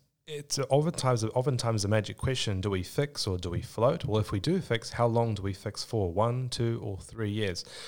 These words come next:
Well, the reality is, is no one really knows what's gonna happen. We have an idea of what the market's doing. It's a, maybe a general trend or, or, or, or a few co-, common themes that might be happening in the market. But the reality is, is we need to understand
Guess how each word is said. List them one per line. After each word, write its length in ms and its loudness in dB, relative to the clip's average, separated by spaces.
Well, 260 0
the 100 -2
reality 520 0
is, 100 0
is 240 -6
no 140 -2
one 220 0
really 240 2
knows 280 0
what's 200 -6
gonna 180 0
happen. 300 -4
We 120 -8
have 260 0
an 80 2
idea 580 2
of 240 -2
what 220 -2
the 60 -6
market's 460 -4
doing. 340 -2
It's 200 -6
a, 60 -6
maybe 180 0
a 80 2
general 380 0
trend 560 0
or, 300 2
or, 480 -2
or, 220 -14
or 160 0
a 40 2
few 240 -2
co-, 260 0
common 340 0
themes 400 -2
that 80 -4
might 140 -4
be 60 -8
happening 340 -6
in 80 -2
the 60 -2
market. 420 -2
But 80 -6
the 80 2
reality 480 4
is, 160 2
is 120 -2
we 80 2
need 120 2
to 100 -4
understand 640 0